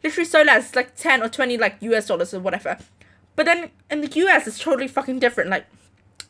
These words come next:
that's why what I think is, like, U S and their insurance company are extremely huge. They are big, okay? So, well,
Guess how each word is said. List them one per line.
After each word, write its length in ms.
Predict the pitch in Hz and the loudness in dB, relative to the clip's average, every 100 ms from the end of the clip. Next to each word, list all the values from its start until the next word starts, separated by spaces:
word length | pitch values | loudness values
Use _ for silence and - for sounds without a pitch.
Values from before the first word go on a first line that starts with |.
| - | -6
that's 260 | 214 285 | -2 0
why 80 | 440 381 | 0 2
what 100 | 285 | 2
I 80 | 262 | 2
think 400 | - 208 320 - | 0 -4 -4 -6
is, 80 | |
like, 260 | 262 208 - - - - _ | 0 0 -2 -16 -20 -20 _
U 200 | 226 262 | -4 -2
S 340 | - 220 339 - | 2 2 2 -2
and 300 | 233 233 220 | -2 -2 0
their 160 | 208 202 | 0 2
insurance 440 | 208 240 262 269 | 0 -4 -2 -2
company 460 | - 277 294 294 - _ - | -4 -4 -2 -4 -8 _ -2
are 140 | 190 | -2
extremely 560 | 196 - - 208 185 190 | -2 -10 -6 -4 -4 -6
huge. 320 | - 165 - | -8 -8 -8
They 160 | 196 214 | -2 4
are 120 | 202 | 4
big, 380 | 196 - 180 - | 4 4 4 4
okay? 320 | 185 - 156 - _ - | -6 -4 -6 -8 _ -16
So, 360 | - 240 208 240 _ _ _ _ - | 0 2 2 -2 _ _ _ _ -8
well, 320 | - 277 269 | 2 4 4